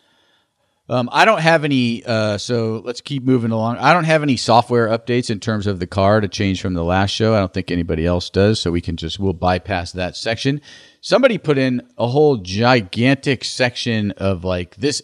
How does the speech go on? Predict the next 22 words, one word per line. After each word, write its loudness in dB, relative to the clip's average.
episode. 0
Apparently 0
we 0
have -4
sponsors -2
for -6
this -4
episode -2
of -4
Talking -4
Tesla. -4
I 2
don't 2
know -2
who 4
put -2
this 0
in, 2
but 2
it's -4
very 4
exciting. 2